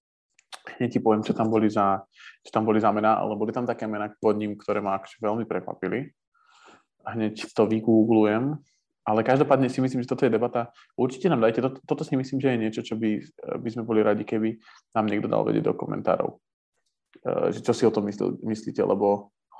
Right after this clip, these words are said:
lebo je to extrémne zaujímavé sledovať ten vývoj tých hráčov a tie ich jednotlivé rozhodnutia, že akým spôsobom to ovplyvňovalo ich kariéru.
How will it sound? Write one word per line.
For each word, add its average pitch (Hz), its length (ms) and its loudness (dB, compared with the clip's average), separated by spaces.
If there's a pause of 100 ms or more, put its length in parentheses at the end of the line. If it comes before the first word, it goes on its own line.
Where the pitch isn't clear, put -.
(120)
lebo 101 720 0 (1300)
je 110 80 -6
to 113 160 2
extrémne 117 320 0
zaujímavé 107 400 0
sledovať 101 400 -2 (480)
ten 107 160 2
vývoj 104 240 0
tých 101 160 -8
hráčov 95 400 -2
a 92 160 -6 (320)
tie 104 320 -2
ich 107 80 -8
jednotlivé 104 480 -4
rozhodnutia, 104 480 -6
že 98 160 -2
akým 101 160 -8
spôsobom 101 400 -12
to 101 160 4
ovplyvňovalo 101 560 -2
ich - 80 -14
kariéru. 101 480 -2